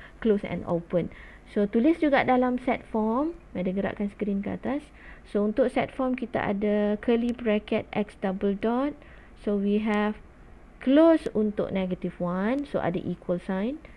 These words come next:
X. And then untuk five, kita tak ada equal sign sebab dia open. And then boleh close kita punya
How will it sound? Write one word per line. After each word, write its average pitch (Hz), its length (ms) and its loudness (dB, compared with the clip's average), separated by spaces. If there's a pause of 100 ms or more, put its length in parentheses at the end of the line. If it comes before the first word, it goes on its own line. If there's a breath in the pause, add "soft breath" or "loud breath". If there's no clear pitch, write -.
(340 loud breath)
X. 214 560 -2 (400 loud breath)
And 196 160 -2
then 196 240 0
untuk 196 320 -2
five, 294 480 0
kita 208 240 -2
tak 180 240 0
ada 190 80 0
equal 185 400 -4
sign 220 240 -2
sebab - 480 -6
dia 220 320 -2 (320 loud breath)
open. 170 560 -4
And 175 160 -4
then 175 160 0
boleh 180 400 0 (400)
close 196 240 0
kita 170 240 -6
punya 175 160 -6